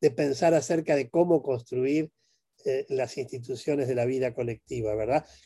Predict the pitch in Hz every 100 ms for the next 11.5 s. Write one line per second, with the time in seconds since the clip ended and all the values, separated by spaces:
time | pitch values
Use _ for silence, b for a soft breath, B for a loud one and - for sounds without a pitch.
0 | _ - 185 208 208 185 175 190 180 202
1 | 202 170 160 156 147 165 147 139 143 123
2 | 151 165 - 120 113 117 147 - _ _
3 | _ - 135 120 196 175 131 127 120 131
4 | 123 131 117 127 117 139 139 - 185 160
5 | 165 170 175 170 180 175 160 165 _ _
6 | - 160 147 143 - 156 151 190 214 202
7 | 160 135 131 120 113 185 160 117 107 104
8 | 120 175 - _ _ - 131 127 120 123
9 | 120 123 127 175 - 151 - 156 - 127
10 | 123 147 160 147 175 165 123 120 127 123
11 | 123 120 131 143